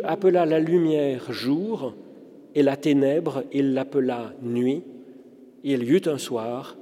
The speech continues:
il y eut un matin, jour un. Et puis ensuite, la création continue jusqu'à la bénédiction de l'humain. Ensuite,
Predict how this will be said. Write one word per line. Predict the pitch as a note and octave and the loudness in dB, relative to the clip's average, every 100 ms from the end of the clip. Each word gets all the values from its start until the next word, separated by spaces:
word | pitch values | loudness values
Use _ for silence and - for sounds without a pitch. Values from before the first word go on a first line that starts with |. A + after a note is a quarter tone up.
| - | -6
il | C3+ A#2 | -4 -4
y | B2+ | -4
eut | G3 | -4
un | E3 | -4
matin, | B2 A2+ - B2 B2 - - - - - - - | -6 -6 -6 -6 -6 -12 -20 -20 -20 -20 -20 -14
jour | A2+ C#3+ D3 A#2+ - - | -4 -2 0 -2 -10 -8
un. | B2 A2+ - - - - - - - _ _ _ _ _ | -6 -6 -12 -20 -20 -20 -20 -20 -20 _ _ _ _ _
Et | C3 | -14
puis | - A#2+ | -6 -6
ensuite, | A2 - C3 - | -6 -8 -8 -8
la | A#2 | -10
création | - C#3 A2+ - - D#3+ D#3 | -10 -8 -10 -10 -6 -4 -2
continue | B2 - C#3+ C#3+ B2+ A2+ G#2+ A#2+ | -2 -2 -2 -2 -6 -4 -4 -6
jusqu'à | A#2 A#2 - - B2 C#3 - - - - _ - | -10 -12 -12 -12 -10 -10 -14 -20 -20 -20 _ -6
la | C3 | -4
bénédiction | B2 D3+ C#3 A#2 - - B2 G#2+ - - | -2 0 0 -2 -10 -4 -2 -2 -8 -8
de | B2 | 2
l'humain. | C3 C#3 B2+ A2 - - - - - - - - - - - _ _ _ _ _ _ _ _ _ - _ _ _ _ _ _ _ _ | 2 4 0 -2 -8 -18 -18 -20 -20 -20 -20 -20 -20 -20 -20 _ _ _ _ _ _ _ _ _ -20 _ _ _ _ _ _ _ _
Ensuite, | B2 C3+ - F3 - | -4 -4 -2 -4 -4